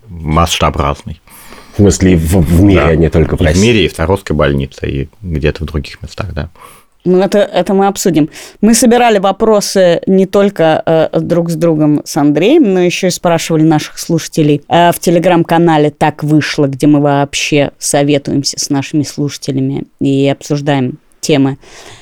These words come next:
Speaker 3: которые мы собираемся записывать. Давай начнем.
Speaker 2: К вопросам жизни и смерти уже. Главный
Speaker 3: Да.
Speaker 2: вопрос, который все задают. Можно ли благодарить врачей?
Speaker 3: Я бы даже так по-простому. Вот я к тебе прихожу на прием.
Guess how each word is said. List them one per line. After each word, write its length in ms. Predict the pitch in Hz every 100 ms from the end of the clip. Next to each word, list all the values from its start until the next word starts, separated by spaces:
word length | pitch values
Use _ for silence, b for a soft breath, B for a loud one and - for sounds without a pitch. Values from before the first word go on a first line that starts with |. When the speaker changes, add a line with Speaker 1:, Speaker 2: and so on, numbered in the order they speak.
| B
Speaker 3:
которые 260 | 175 196 196
мы 40 |
собираемся 360 | 180 185 180 165
записывать. 480 | 175 330 339 311 -
Давай 280 | 185 190 226
начнем. 460 | 220 - 175 151 -
Speaker 2:
К 80 | -
вопросам 460 | 113 101 120 - 110
жизни 260 | 104 101 98
и 20 |
смерти 400 | - 76 - -
уже. 140 | -
Главный 500 | 85 104 120 175 117
Speaker 3:
Да. 80 | 82
Speaker 2:
вопрос, 220 | 78 156 -
который 200 | 87 85
все 300 | - - 87
задают. 520 | 85 78 73 69 -
Можно 460 | 117 107 156 170 135
ли 280 | 95 85 76 B B
благодарить 720 | - 95 82 90 90 98 -
врачей? 560 | 82 78 - 67 - - B B B - -
Speaker 3:
Я 180 | 208 220
бы 100 | 240
даже 260 | 285 320 294
так 320 | 285 277 - 196
по-простому. 840 | 233 247 277 - 262 208 180 156 -
Вот 300 | 180 269 -
я 160 | 233 262
к 100 | -
тебе 300 | - 202 208
прихожу 420 | 190 175 180 226
на 140 | 277 -
прием. 500 | 202 180 156 135